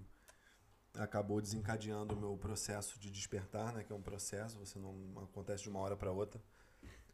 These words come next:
mas foi, é, real essa história, baseada em fatos reais. Eu tomei uma dose de L S D e aí me colocou, assim, num gancho muito forte em contato com a minha consciência.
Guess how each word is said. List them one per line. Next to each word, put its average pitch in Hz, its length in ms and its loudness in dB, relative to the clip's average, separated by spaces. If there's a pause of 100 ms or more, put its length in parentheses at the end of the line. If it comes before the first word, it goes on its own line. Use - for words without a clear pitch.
(160)
mas 104 200 4
foi, 104 1120 4 (1300)
é, 95 240 2
real 101 300 6
essa - 100 -2
história, 101 380 2
baseada 92 340 4
em 92 60 -4
fatos 98 240 0
reais. 92 440 0 (1200)
Eu 107 140 2
tomei 107 200 8
uma 113 160 6
dose 110 360 8
de 113 100 6
L 110 140 8
S 113 240 6
D 107 320 4 (960)
e 104 180 2
aí 107 840 4 (1000)
me 113 120 0
colocou, 110 520 4
assim, 110 240 2
num 117 180 0
gancho 107 320 4
muito 113 240 -2
forte 107 400 2
em 117 60 -10
contato 104 360 6
com - 80 -2
a 104 40 0
minha 104 100 0
consciência. 107 800 0